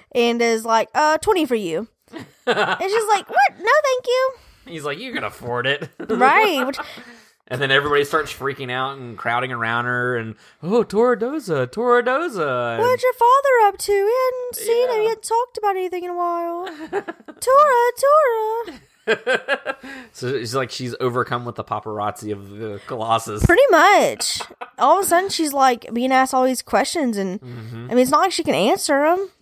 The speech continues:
Speaker 2: Right. Well,
Speaker 1: So.
Speaker 2: she, well, I mean, I guess she does kind of know. But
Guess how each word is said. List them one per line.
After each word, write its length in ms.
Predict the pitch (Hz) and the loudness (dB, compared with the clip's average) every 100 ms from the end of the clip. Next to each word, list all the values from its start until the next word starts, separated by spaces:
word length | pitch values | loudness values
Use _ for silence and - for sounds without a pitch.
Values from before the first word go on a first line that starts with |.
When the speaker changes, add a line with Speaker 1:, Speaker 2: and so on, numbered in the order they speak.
| - | -8
Speaker 2:
Right. 360 | 349 359 302 - | -2 0 0 -4
Well, 260 | 143 147 214 | -10 -12 -8
Speaker 1:
So. 280 | - 208 190 | 0 2 2
Speaker 2:
she, 100 | 233 359 - | -2 -10 -8
well, 240 | 117 110 | -2 0
I 60 | 107 | 0
mean, 280 | 101 101 95 _ | -4 -8 -14 _
I 80 | - | -10
guess 120 | 98 | -8
she 140 | - 69 | -8 -12
does 180 | 64 | -12
kind 260 | - - 55 | -12 -14 -14
of 100 | 50 | -18
know. 180 | 50 - - - - - | -20 -20 -20 -20 -20 0
But 340 | 131 135 151 | 4 4 4